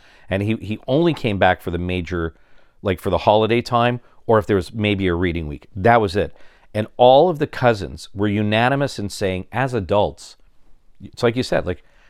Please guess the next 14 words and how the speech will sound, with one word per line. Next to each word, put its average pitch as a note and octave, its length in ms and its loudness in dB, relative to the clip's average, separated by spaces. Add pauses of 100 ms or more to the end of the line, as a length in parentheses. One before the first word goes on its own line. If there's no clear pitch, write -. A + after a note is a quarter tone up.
at D2+ 140 -8
twenty, G#2+ 460 -4 (420)
nineteen, F#2 540 -4
twenty, G#2 260 -4
twenty-one, G2 360 -4 (300)
like, A2 120 -8
we C3+ 80 -4
weren't D#3+ 240 -4
sitting C3+ 200 -2
around B2 200 0
in A2 80 -2
pajamas A#2+ 480 -2
playing G#2+ 300 -2
Nintendo. C3 500 -2